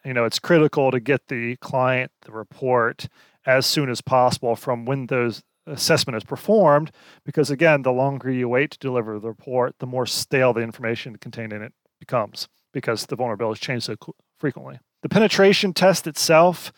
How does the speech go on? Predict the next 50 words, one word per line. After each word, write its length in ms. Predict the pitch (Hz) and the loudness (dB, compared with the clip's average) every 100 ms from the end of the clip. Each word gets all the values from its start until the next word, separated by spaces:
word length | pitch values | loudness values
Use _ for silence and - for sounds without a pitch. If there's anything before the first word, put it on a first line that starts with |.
| _ _ _ | _ _ _
that's 280 | 131 156 - | 0 0 2
a 40 | |
more 240 | 185 180 175 | 2 4 2
involved 400 | 151 147 147 - | 4 6 6 4
process, 540 | 151 131 117 120 104 | 2 4 4 -2 -6
and 100 | 147 | -6
it 40 | 143 | 0
really 240 | 185 175 | 2 4
depends 320 | 151 160 151 | 2 0 4
on 140 | 139 120 | 4 2
the, 120 | 101 _ | -4 _
you 120 | 196 139 | -14 -6
know, 160 | 117 | -2
whether 260 | 120 131 120 | 2 4 4
it's 120 | 113 | 0
a 60 | 120 | 0
white 220 | 123 123 | 0 0
or 40 | |
a 60 | 101 | 0
black 280 | 113 123 - | 0 0 4
box 280 | 139 139 | 2 2
and 100 | 139 | -2
what 120 | 127 123 | -2 -2
information 460 | 123 131 123 - | -4 -4 -4 -4
you're 80 | 123 | -8
given 260 | 123 131 123 | -4 -4 -4
beforehand. 580 | 117 143 147 165 190 - - - _ - | -6 -2 0 2 -2 -4 -18 -20 _ -2
But 220 | 135 151 | -2 2
those 260 | 160 214 - | 4 4 4
can 140 | 165 | 0
take, 420 | 160 151 123 196 - _ | 4 4 2 -10 -20 _
uh, 180 | 156 127 | -16 -14
easily 420 | 143 151 170 113 | -4 -2 0 0
several 360 | 107 131 110 107 | 0 -2 0 -2
weeks, 440 | 123 - - - - _ - | -2 -4 -8 -10 -14 _ -10
depending 360 | 123 143 135 | -4 0 2
on, 240 | 127 120 123 | 2 2 0
you 80 | 120 | -6
know, 80 | |
how 200 | 107 120 | -2 0
large 300 | 120 117 117 | 2 0 -2
your 80 | 131 | -6
network 320 | 110 127 131 | -10 -10 -12
is 180 | 131 113 | -14 -14
and 120 | 123 | -14
what 160 | 117 110 | -12 -10
the 120 | 131 | -4
ultimate 380 | 120 - 123 127 | -4 -4 -8 -8
goal 320 | 117 127 127 | -2 -2 0
is. 240 | 113 110 | -2 -6